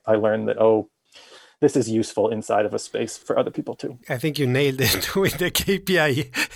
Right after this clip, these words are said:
Speaker 2: <laughs> question.
Speaker 1: Oh, good.
Speaker 2: Obviously, I think you dealt a lot with the, the corporate world, because I think it was articulated very, very, uh, well. So if I were a listener, I probably would have asked myself why he always speak it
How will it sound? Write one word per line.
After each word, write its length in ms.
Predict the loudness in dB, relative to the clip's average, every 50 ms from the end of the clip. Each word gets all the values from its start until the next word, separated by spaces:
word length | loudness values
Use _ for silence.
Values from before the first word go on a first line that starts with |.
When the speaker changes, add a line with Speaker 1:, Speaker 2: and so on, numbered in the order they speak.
| -2 -2 -2
Speaker 2:
<laughs> 80 | -2 -4
question. 640 | -4 -2 -2 -2 -2 -2 -4 -4 -4 -4 -4 -6 -6 -8 -10 -10 -6
Speaker 1:
Oh, 480 | -6 -4 -4 -4 -4 0 2 2 2 2 2
good. 180 | 0 0 0 0 0
Speaker 2:
Obviously, 500 | 2 2 4 2 2 2 2 2 2 2
I 80 | 2
think 300 | 2 2 0 0 0 2
you 100 | 0 2
dealt 260 | 2 2 0 2 2
a 80 | 2 2
lot 280 | 2 2 2 0 0 0
with 240 | 0 0 0 0
the, 160 | 0 0 0 0
the 120 | -2 -4
corporate 560 | -2 0 0 0 2 2 2 2 2 0 0
world, 440 | 0 2 2 2 2 0 -4 -6 -8
because 260 | -6 -2 2 2 4
I 80 | 4 2
think 240 | 2 0 -2 0 -2
it 160 | -4 -4 -2
was 220 | -2 -2 0 0
articulated 840 | -2 -4 -4 -4 -6 -2 0 2 2 4 2 2 2 0 0 0 0
very, 260 | 0 2 2 2 2
very, 440 | 2 2 0 2 2 2 0 0 0
uh, 60 | 0
well. 260 | 0 2 2 2 0 -2 -8 -16 -18 -18 -12 -4
So 360 | 0 2 4 4 2 0 -4 _ _
if 180 | -10 -6 0 2
I 80 | 4 4
were 180 | 4 4 4 4
a 20 |
listener, 380 | 4 2 2 0 0 0 0 0
I 80 | 0
probably 340 | 2 2 0 2 2 0 -2
would 220 | -2 -2 -2 -2
have 100 | 0 2
asked 220 | 2 0 0 0 -2
myself 340 | -4 -2 -2 -2 -4 -4 0
why 240 | 2 2 4 4
he 180 | 2 2 2 0
always 540 | 0 0 0 0 0 0 0 0 -2 -6 -6 -2
speak 500 | -2 -2 -2 _ -2 -2 -2 -2 0 -2
it 260 | -2 -2 -4 -10